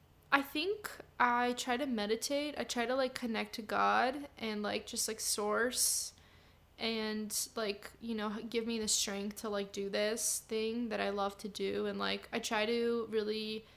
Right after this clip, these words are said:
go to, like, why I'm doing this, which is just to, like, share healing energy and, like, healing, 'cause I write these songs as, like,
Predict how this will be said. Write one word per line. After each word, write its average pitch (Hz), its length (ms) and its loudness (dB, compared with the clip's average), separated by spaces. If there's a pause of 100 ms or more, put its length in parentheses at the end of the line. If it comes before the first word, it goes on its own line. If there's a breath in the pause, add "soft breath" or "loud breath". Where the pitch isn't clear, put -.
(380 loud breath)
go 214 200 6
to, 226 100 4
like, 208 260 4
why 196 280 6
I'm 226 140 2
doing 262 280 0
this, 294 280 -2
which 220 180 -2
is 220 140 -2
just 220 200 0
to, 226 60 -2
like, 208 180 0
share 202 720 2 (260)
healing 202 520 -2
energy 240 640 -2 (160)
and, 202 200 -2
like, 202 240 -6
healing, 202 580 -2
'cause 254 180 0
I 247 100 8
write 247 240 2
these 262 160 0
songs 208 400 2
as, 196 180 -4
like, 190 340 -2